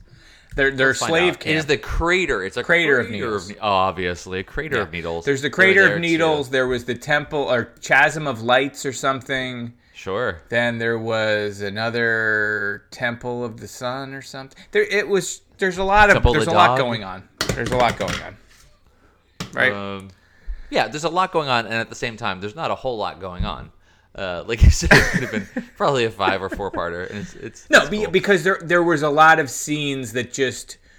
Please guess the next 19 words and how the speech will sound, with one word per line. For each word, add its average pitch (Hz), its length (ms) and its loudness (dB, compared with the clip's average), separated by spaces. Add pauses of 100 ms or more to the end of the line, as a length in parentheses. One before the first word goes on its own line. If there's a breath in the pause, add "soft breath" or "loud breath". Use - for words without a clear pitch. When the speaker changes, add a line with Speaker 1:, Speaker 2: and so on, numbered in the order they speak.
(360 soft breath)
Speaker 1:
were 127 260 -4
slow. 123 1500 -2
Speaker 2:
Yes. 120 540 -4
Speaker 1:
Well, 123 220 -4
and, 151 200 2
and 131 160 -2
a 123 60 0
lot 131 280 6
of 120 100 -4
people 131 260 -2
get 110 180 -2
a, 104 200 -4 (260)
plenty 139 420 2
of 104 80 -4
time 101 500 -4 (440 soft breath)
to 117 100 -8
talk 110 480 -4
and 95 180 -12
slow 101 640 -6